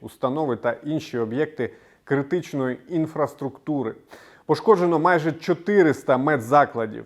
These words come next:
майже п'ять із половиною тисяч мереж, що забезпечують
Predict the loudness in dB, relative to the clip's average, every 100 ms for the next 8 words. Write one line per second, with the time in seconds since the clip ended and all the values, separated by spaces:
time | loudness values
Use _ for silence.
0 | -6 0 2 4 2 0 -8 _ 2 4
1 | 6 2 0 2 2 4 4 4 2 0
2 | 0 0 0 -2 -4 -20 _ -2 2 4
3 | 4 4 2 0 -12 _ _ -2 -2 0
4 | 0 -2 -2 -2 0 -2 -4